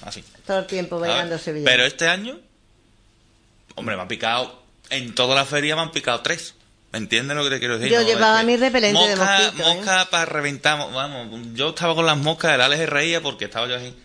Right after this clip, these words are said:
Speaker 1: "Cago en las moscas".
Speaker 2: Las moscas, las moscas.
Speaker 1: Puñetera mosca, no es que
Speaker 2: Mm.
Speaker 1: montando, y ahora yo con el calor sudando, y la mosca venga, y venga, y venga, y yo, "Joder, con la mosca", ¿no? Y el Alex, claro, se reía y dice, "Es pa' nada, es pa' nada, va a volver". Digo,
Speaker 2: Va a
Speaker 1: "Ya lo sé".
Speaker 2: volver, va a volver.
Speaker 1: Yo estoy igual.
Speaker 2: Bueno, pues estábamos diciendo que nos escribáis, que nos digáis a través de WhatsApp, ya
Speaker 1: Ah, mira,
Speaker 2: sea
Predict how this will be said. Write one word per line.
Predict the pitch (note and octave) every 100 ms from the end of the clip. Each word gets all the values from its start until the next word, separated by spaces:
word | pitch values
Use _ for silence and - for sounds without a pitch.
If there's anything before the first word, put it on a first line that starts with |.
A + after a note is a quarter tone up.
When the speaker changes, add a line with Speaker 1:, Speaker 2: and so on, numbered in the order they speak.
| -
Speaker 1:
"Cago | - G#2
en | C3+
las | B2+
moscas". | A2 - - _
Speaker 2:
Las | - F3+
moscas, | F3 E3+ - F3
las | E3
moscas. | D#3
Speaker 1:
Puñetera | C#3+ B2 D3+
mosca, | A3 - D#3+
no | C3+
es | C#3
que | F#3+
Speaker 2:
Mm. |
Speaker 1:
montando, | D3+ B2+ C#3+ E3 D#3+ C#3+
y |
ahora | A#2+ C3
yo | A#2
con | B2+ C3
el | B2+
calor | - G2 A2
sudando, | - G2+ G2 A2+ F2 - - -
y | - A2+
la | G#2
mosca | G#2+ - C#3
venga, | B2 B2+ G#2 F2+
y | F2+
venga, | A2 C3+ D#2+ D#2+
y |
venga, | F#2 C3 G#2+ F#2
y |
yo, | E2+ E2 - -
"Joder, | A#2+ A2 E3
con | D3+
la | D3+
mosca", | D#3+ D3+ C#3+
¿no? | C#3 F#2+
Y |
el | G2
Alex, | F2+ A2 A#2
claro, | A#2+ A#2 G#2 C3+
se | C3+
reía | A#2 G#2 C#3
y |
dice, | A2 A2
"Es | C#3+
pa' | -
nada, | D#3 G3 -
es | C3+
pa' | - C3+
nada, | D3
va | B2+
a |
volver". | D3 C3 C3 D#3
Digo, | A2+ -
Speaker 2:
Va |
a | G3+
Speaker 1:
"Ya | D#3+
lo |
sé". | F#3+
Speaker 2:
volver, | F#3 E3
va | E3
a |
volver. | E3 E3 D3
Speaker 1:
Yo | B2+ B2
estoy | E3+
igual. | C#3+ G#3 G3+
Speaker 2:
Bueno, | A3+ B3+ B3 A#3+
pues | B3 A#3
estábamos | B3+ C4+ D4+
diciendo | D4+ C#4 C4 C#4
que | B3
nos | A3+ G3+ G#3
escribáis, | G3 - F#3 F3+ F#3+ G#3+
que | A3
nos | G#3 F3
digáis | F3+ F3 F#3+ G3+
a | G3+
través | G3 F#3+ F#3+
de | G3
WhatsApp, | F3 F#3 G3 G#3+ G3
ya | E3+
Speaker 1:
Ah, | D#3
mira, | D3+
Speaker 2:
sea | C#3 F3+